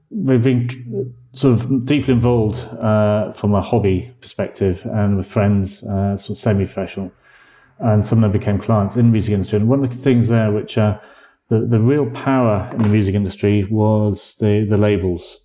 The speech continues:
And the fact that, uh, your, your product wasn't digital, not even a C D was particularly digital, the, the recording mechanism was. So consumption and distribution is quite hard. It's always a physical device.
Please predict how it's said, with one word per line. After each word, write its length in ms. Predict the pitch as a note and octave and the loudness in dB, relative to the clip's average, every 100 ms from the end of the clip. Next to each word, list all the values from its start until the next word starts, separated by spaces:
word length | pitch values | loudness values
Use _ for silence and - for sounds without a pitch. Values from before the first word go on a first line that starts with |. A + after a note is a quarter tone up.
| _ _ _ _ _ _ _ _ | _ _ _ _ _ _ _ _
And 460 | A2+ G#2+ G#2+ G#2+ G#2 | 0 2 2 0 -2
the 80 | |
fact 320 | G2+ B2+ A#2+ - | -2 -2 -2 0
that, 360 | A2 - - - | -2 -2 -8 -2
uh, 100 | G#2+ | 0
your, 480 | G#2 G#2+ G#2+ G#2 - | 2 2 2 0 -2
your 160 | A#2 G2+ | -4 -4
product 600 | - C#3 A#2 G2 - - | -2 0 0 0 -4 -2
wasn't 300 | A2 G#2+ G2+ | 0 0 0
digital, 600 | G#2+ G2 - G#2 G#2+ - | 0 0 0 -2 -2 -4
not 240 | A2+ A2 A2+ | -4 -2 0
even 160 | G2+ | 0
a 40 | F#2+ | -2
C 200 | - G#2+ | -2 -2
D 220 | G2+ G2+ | 0 0
was 180 | F#2+ F2+ _ | -2 -6 _
particularly 400 | - - - G2 | -10 -8 -8 -6
digital, 420 | F#2+ F#2 - G2 | -4 -4 -4 -4
the, 140 | G#2 G2+ | -2 -4
the 140 | G2+ | -4
recording 400 | F2+ - G#2+ F#2+ | -4 0 2 2
mechanism 400 | F#2 F#2+ F#2+ F#2 | -2 -4 -6 -4
was. 200 | F#2 F#2+ - _ _ _ _ _ | -4 -4 -8 _ _ _ _ _
So 120 | A2 | -2
consumption 640 | A#2+ A2 - B2 A#2+ A2+ | -2 -4 0 0 0 0
and 100 | G2+ | 0
distribution 500 | G2+ - G#2 G#2+ - | 0 -2 0 0 -2
is 80 | G2 | -6
quite 240 | - G2 F2+ | -4 -4 -2
hard. 240 | G2+ F#2 | -2 0
It's 140 | F#2 | 0
always 180 | A2+ G#2 | 0 0
a 60 | F#2 | -2
physical 420 | - F#2 F#2 F#2+ | -2 -2 -2 -2
device. 460 | F2+ G2 F2+ - | 0 0 -2 -6